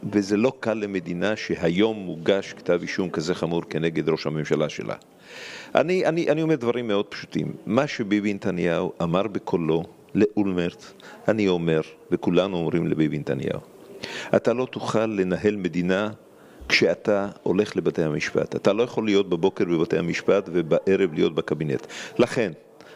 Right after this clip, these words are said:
אני מציע שילך,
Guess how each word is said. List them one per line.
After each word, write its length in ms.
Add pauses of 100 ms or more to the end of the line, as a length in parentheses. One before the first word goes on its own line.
(120)
אני 160
מציע 460 (960)
שילך, 1300